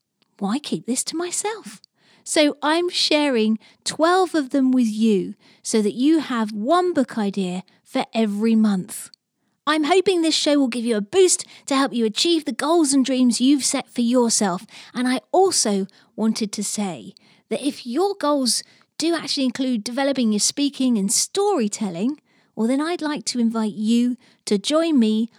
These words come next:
on my live webinar masterclass. In this training workshop, I'll be sharing my map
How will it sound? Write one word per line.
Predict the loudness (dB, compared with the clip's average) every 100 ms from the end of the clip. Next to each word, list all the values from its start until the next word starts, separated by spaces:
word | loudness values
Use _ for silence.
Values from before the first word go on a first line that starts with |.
| _ -2
on | 2
my | 2 2 0
live | 0 0 0 -2 -4
webinar | -2 0 0 -2 -2 0
masterclass. | 0 0 -2 -6 -4 -4 -4 -6 -8 -10 _ _ _ -2
In | 2 2
this | 2
training | 0 0 0 2
workshop, | 0 0 -2 -2
I'll | -2 -2 0
be | -2
sharing | -2 -2 -2 0 0 2
my | 2 0
map | 0 -2 -4